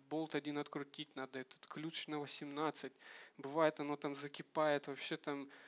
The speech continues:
э, с танцами, с бубнами откручивается это все.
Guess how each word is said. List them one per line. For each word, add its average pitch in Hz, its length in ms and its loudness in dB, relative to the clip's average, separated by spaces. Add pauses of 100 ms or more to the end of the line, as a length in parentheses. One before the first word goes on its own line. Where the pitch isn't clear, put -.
(220)
э, 147 160 -6
с - 140 -2
танцами, 151 440 2
с 139 120 -2
бубнами 143 500 2
откручивается 139 840 0
это 127 200 -8
все. 127 300 -6